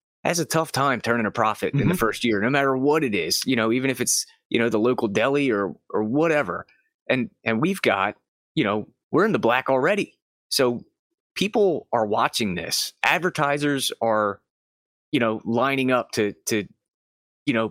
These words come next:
Speaker 1: pay for these T V spots. And, uh,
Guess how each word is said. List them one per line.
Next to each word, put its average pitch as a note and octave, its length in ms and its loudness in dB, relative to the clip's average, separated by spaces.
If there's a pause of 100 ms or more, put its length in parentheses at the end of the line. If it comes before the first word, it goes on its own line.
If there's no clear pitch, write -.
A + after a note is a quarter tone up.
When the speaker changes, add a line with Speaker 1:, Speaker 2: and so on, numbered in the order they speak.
Speaker 1:
pay C3 300 0
for - 160 -4
these A#2 220 -2
T B2+ 160 -2
V C#3 120 -2
spots. - 480 -4 (520)
And, B2+ 320 -2 (260)
uh, C2 160 -2